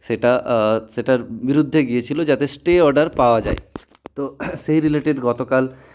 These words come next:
একটা প্রথম শুনানি হয়েছে সুপ্রিম কোর্টে। সেই শুনানির সারসংক্ষেপ নিয়ে চলে এসেছি তোমাদের কাছে।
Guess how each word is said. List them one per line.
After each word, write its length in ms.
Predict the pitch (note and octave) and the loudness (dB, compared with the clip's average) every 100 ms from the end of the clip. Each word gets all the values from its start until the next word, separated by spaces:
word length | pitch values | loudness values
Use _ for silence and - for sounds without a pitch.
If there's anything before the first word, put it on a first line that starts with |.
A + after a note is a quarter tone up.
| - | -12
একটা 240 | G#2+ - | -6 -6
প্রথম 420 | A#2+ C3+ C3+ E3+ | 0 -2 0 -2
শুনানি 380 | D#3+ C3+ B2 B2+ | -2 -2 0 0
হয়েছে 380 | A2 A#2 C3 D3+ | 0 -2 -2 -4
সুপ্রিম 400 | C#3+ C#3 C#3+ C#3 | -4 -4 0 0
কোর্টে। 260 | C#3+ C#3 D3+ - - _ | -2 -4 -8 -12 -20 _
সেই 100 | D3 | -4
শুনানির 400 | C#3 D3 D#3 F3 D#3+ - | 0 2 4 2 -2 0
সারসংক্ষেপ 600 | C3 D3+ F#3+ F#3 G3+ F3 | 0 2 -2 -2 -4 0
নিয়ে 220 | C3+ C3 | 0 0
চলে 200 | B2+ A2+ | -2 -4
এসেছি 260 | A2 A2 | -6 -12
তোমাদের 340 | C3 A2 G#2+ A2 | -8 -6 -4 -4
কাছে। 320 | A#2+ A2+ | -6 -8